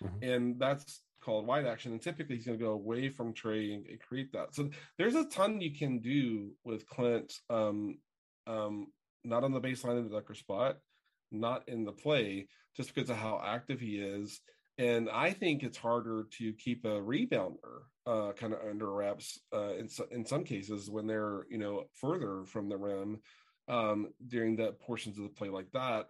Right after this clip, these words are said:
Speaker 2: uh, which creates other kind of leverage too. Now, he's not been as effective as a rebounder, and his,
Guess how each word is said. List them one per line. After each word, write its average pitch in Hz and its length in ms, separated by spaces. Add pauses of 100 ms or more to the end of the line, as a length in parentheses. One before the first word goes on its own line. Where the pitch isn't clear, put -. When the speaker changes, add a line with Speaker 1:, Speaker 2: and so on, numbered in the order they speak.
Speaker 2:
uh, 110 160
which 113 280
creates 107 200
other 101 400
kind 104 160
of 101 60
leverage 101 320
too. 151 140
Now, 107 180
he's 110 340
not 120 280
been 104 400 (400)
as 117 160
effective 113 360
as 101 140
a 98 60
rebounder, 107 840
and 104 300
his, 101 340